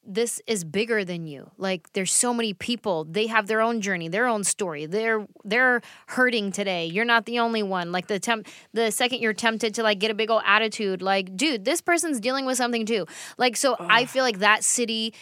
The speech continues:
Speaker 1: makes me dream. It makes me come alive. Like, my husband and I, we try to spend at least a month in New York every year in
Speaker 2: Mm-hmm.
Speaker 1: Manhattan, and we'll get, like, an Airbnb and just, like, vibe off of the city. And,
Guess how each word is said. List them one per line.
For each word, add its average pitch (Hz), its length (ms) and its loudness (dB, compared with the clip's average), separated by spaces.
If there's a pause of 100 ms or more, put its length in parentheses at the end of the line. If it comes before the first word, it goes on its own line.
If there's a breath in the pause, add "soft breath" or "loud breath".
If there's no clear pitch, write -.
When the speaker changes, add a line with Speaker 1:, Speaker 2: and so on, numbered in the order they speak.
(300 loud breath)
Speaker 1:
makes 214 280 -2
me 185 120 -6
dream. 214 360 -2
It 202 80 -6
makes 202 200 -2
me 208 80 -4
come 185 180 -8
alive. 202 560 4
Like, 185 160 -2
my 175 100 -2
husband 202 300 -2
and 196 80 0
I, 185 60 -2
we 180 120 -4
try 196 220 0
to 196 120 -2
spend 185 300 -2
at 175 120 -4
least 214 200 -2
a 202 60 -2
month 180 300 -4
in 175 80 -4
New 170 100 -6
York 170 300 -4
every 170 240 -4
year 160 240 -4
in 156 80 -4
Speaker 2:
Mm-hmm. 170 60 -4
Speaker 1:
Manhattan, 175 520 -2 (400 loud breath)
and 190 200 -2
we'll 185 100 -2
get, 180 120 -2
like, 156 120 -6
an 160 80 -8
Airbnb 180 920 -2
and 190 240 -4
just, 190 320 -2
like, 185 160 0
vibe 170 440 -2
off 165 220 -4
of 165 60 -10
the 156 100 -8
city. 160 520 -4
And, 156 440 -8